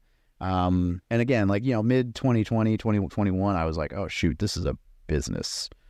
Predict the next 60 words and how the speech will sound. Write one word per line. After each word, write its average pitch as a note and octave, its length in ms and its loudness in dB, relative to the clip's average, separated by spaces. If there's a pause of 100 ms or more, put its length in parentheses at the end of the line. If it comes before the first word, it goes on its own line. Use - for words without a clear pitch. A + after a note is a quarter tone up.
(320)
I E2 100 0
need F2 160 4
to - 60 -2
treat E2+ 280 0
this - 220 -4
as - 120 -8
such." - 300 -8
And G#2 100 2
at G2+ 100 0
first, - 300 0
it G2 80 2
had F2+ 100 0
just F#2+ 260 0
been, F#2 120 -2
like, E2 160 -2
content G#2 420 -2
was F2 140 -4
the C2+ 100 -6
thing. E2+ 300 -2
Like, - 180 -8
that - 180 0
content A#2 360 0
was G2+ 320 2
the - 80 -8
business, - 380 -8
which F2+ 120 -6
is F2 80 -2
what D#2+ 140 0
helped E2+ 160 0
me A1 100 -4
grow. A#1 320 -6 (560)
Now A#2 300 6
it's, - 320 -4 (220)
you G#2+ 80 0
know, D#2+ 80 0
content, G2+ 380 0 (120)
unfortunately, F#2 360 -2
kinda E2+ 160 -2
takes - 200 -6
a - 40 -8
back D#2 240 0
seat, F#2 200 -4
and D#2 60 -4
I'm C#2+ 80 -2
trying D#2 160 0
to C#2 40 -2
bring C#2+ 200 -4
that C2 180 -4
back C#2 200 -2
front - 200 -4
and - 80 -10
center. - 340 -4 (540)
Um, A#1 460 -4 (160)
but A2+ 100 2
yeah, F3 140 6
man, D3+ 180 2
I, D3+ 40 2
I D3 180 0
wanna C#3+ 220 0
grow. C3+ 440 2